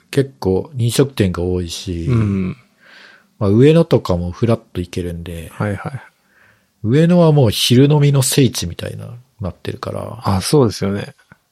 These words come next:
Speaker 1: そう。
Speaker 2: てか、もう、
Speaker 1: うん。
Speaker 2: あ、とか、今回はマンボ明けだったから、人もそれぞれ、それなりにいた感じですか？
Speaker 1: あー、めっちゃ多かった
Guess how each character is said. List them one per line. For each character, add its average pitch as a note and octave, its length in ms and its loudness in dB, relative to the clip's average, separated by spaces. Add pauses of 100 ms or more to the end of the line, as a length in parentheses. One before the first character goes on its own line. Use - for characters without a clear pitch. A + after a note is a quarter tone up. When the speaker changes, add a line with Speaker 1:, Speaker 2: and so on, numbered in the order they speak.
(460)
Speaker 1:
そ F#2 360 -8
う。 - 40 -16
Speaker 2:
て - 80 -2
か、 D3 120 2 (140)
も G3 300 4
う、 G#2 80 -12 (300)
Speaker 1:
う - 20 2
ん。 C#3 40 4
Speaker 2:
あ、 B2+ 60 2
と - 100 -12
か、 A2+ 180 -4 (480)
今 G#3 220 2
回 G#2 220 0
は G2+ 80 0
マ G#2+ 180 4
ン C#3 120 4
ボ C#3+ 140 4
明 C3+ 80 2
け C#3+ 100 0
だ C3+ 80 2
っ C3 80 -4
た G2 140 -4
か - 100 -6
ら、 - 160 -6 (340)
人 - 280 0
も D#3 120 4
そ C#3+ 160 2
れ C#3 100 6
ぞ C#3 140 4
れ、 C#3 140 0 (160)
そ - 160 -4
れ B2+ 100 4
な B2+ 120 4
り A#2+ 80 2
に A2 160 -2
い - 40 -14 (160)
た G#2+ 120 -6
感 G2+ 200 -8
じ - 80 -14
で - 60 -14
す - 100 -16
か？ A#2+ 100 0
Speaker 1:
あ G#2+ 200 4
ー、 - 20 -
め F#2+ 100 2
っ F#2 60 -6
ち - 120 0
ゃ E3 60 6
多 E3 80 2
か B2 100 0
っ - 100 -2
た F2 140 -8